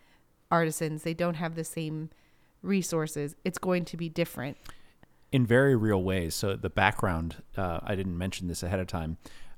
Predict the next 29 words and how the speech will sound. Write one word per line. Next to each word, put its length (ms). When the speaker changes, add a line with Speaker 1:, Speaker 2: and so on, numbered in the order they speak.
Speaker 2:
Um, 340
I 100
think 180
I 40
mentioned 340
it 80
to 100
one 280
person. 440
So 540
Solomon 480
employed 680
about 460
a 40
hundred 360
and 140
fifty 280
thousand 440
people 520
Speaker 1:
Mm. 220
Speaker 2:
over 180
the 60
course 300
of 80
the 60
building 540
of 180
his 180
temple, 460